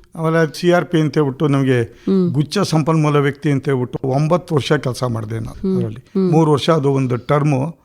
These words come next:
Speaker 1: ಅದು ಮೂರು ವರ್ಷಕ್ಕೆ ನಾನು ಬಿಟ್ಟು ಬರಬೇಕಿತ್ತು.
Speaker 2: ಹ್ಮ್.
Speaker 1: ನಾನು ಕಂಟಿನ್ಯೂ ಆಗಿ ಮೂರು ಮೂರು ವರ್ಷ, ಮೂರು ಟರ್ಮು, ಒಂಬತ್ತು ವರ್ಷ
Speaker 2: ಹ್ಮ್.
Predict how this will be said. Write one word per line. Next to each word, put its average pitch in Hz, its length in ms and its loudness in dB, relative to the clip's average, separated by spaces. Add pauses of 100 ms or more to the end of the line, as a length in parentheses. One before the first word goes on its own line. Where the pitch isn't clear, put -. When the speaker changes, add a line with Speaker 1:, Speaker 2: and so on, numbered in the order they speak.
Speaker 1:
ಅದು 156 220 -2
ಮೂರು 170 280 2
ವರ್ಷಕ್ಕೆ 175 360 0
ನಾನು 160 220 2
ಬಿಟ್ಟು 147 240 -4
ಬರಬೇಕಿತ್ತು. 143 760 0
Speaker 2:
ಹ್ಮ್. 165 320 -12
Speaker 1:
ನಾನು 147 180 0
ಕಂಟಿನ್ಯೂ 175 500 0
ಆಗಿ 160 340 0
ಮೂರು 151 460 -2
ಮೂರು 147 200 0
ವರ್ಷ, 135 180 -6
ಮೂರು 156 480 0
ಟರ್ಮು, 151 600 -2
ಒಂಬತ್ತು 147 380 -4
ವರ್ಷ 135 200 -4
Speaker 2:
ಹ್ಮ್. 170 560 -4